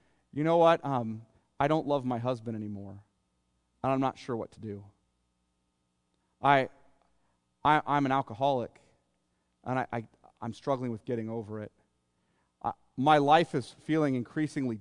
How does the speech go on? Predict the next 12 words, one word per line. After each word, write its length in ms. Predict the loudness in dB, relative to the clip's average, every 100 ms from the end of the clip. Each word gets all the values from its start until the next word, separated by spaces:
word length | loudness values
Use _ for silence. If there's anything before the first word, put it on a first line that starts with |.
| -2
desperate. 480 | -2 -2 -10 -12 -12 _ _ -20 -20 _ _ _ _
Please 400 | -6 -2 -2 -4
help." 240 | -8 -8 -10 _ _ _ _ _ _ _ _ _ _ _ _ _ _ _ _ _ _ -2
And 100 | 0
I'm 80 | 0
seeing 240 | -2 -2
these 140 | -2
people 260 | -2 -4 -2
who 160 | -2 0
are 60 |
a 60 | 0
mess. 680 | 2 0 -2 -12 -20 -20